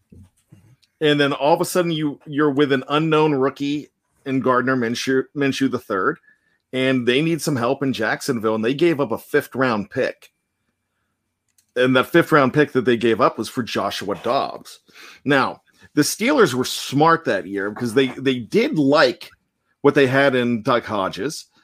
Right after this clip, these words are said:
There was a lot of people disappointed that, that he was kept over, over Duck. But I mean, I think what they were trying to do was engineer a trade for Dobbs before week one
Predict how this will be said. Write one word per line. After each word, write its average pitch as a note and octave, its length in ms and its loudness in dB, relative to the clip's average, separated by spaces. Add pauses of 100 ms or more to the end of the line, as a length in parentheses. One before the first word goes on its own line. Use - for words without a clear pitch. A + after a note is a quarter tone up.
(300)
There C#3 220 4
was B2+ 120 4
a - 20 2
lot D3 140 4
of - 80 -4
people C3 240 -2
disappointed C3 680 -4
that, A#2+ 200 -2 (180)
that B2 160 -4
he C#3 280 -6
was A#2+ 180 -2
kept - 400 -4 (180)
over, B2 640 2 (420)
over C3 260 4
Duck. A#2+ 400 0
But C#3+ 200 0
I C3+ 140 2
mean, C#3+ 140 -4 (120)
I C#3 140 -4
think - 520 -6 (280)
what D#3+ 260 0
they F3 80 4
were C3+ 140 2
trying D3 480 -2
to C3 80 2
do A#2 460 0 (440)
was A#2 380 2
engineer C#3 560 2
a B2+ 40 2
trade A#2+ 540 -2
for A#2 320 -2
Dobbs G#2+ 680 -4 (500)
before B2 760 2 (800)
week C3 320 -2
one G#2 320 -6